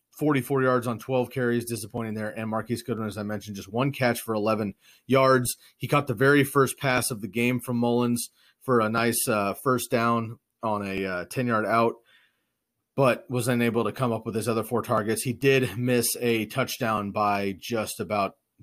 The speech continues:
three inches over his head there. So I think that they'll be able to catch up in the next couple of weeks, but unfortunately not so much in the first game here.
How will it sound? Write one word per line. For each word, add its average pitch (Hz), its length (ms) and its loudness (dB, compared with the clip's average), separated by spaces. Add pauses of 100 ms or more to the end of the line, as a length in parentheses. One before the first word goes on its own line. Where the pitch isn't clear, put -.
three 120 300 2
inches 107 520 -2
over 104 260 -2
his 98 280 -4 (360)
head 107 220 -2
there. 104 180 0
So 117 140 -4
I 104 60 0
think 160 260 -2
that 127 120 0
they'll 131 120 2
be 120 120 2
able 107 180 2
to 95 100 -2
catch 107 340 -2
up 95 200 -2 (260)
in 110 60 -6
the 110 60 -2
next 104 180 -2
couple 101 220 -4
of 90 80 -4
weeks, 95 280 0
but 90 120 -6
unfortunately 92 480 -8
not 87 200 -4
so 98 120 -6
much 87 260 -6
in 87 100 -10
the 85 60 -12
first - 380 -8 (340)
game 92 240 -4
here. 90 220 -8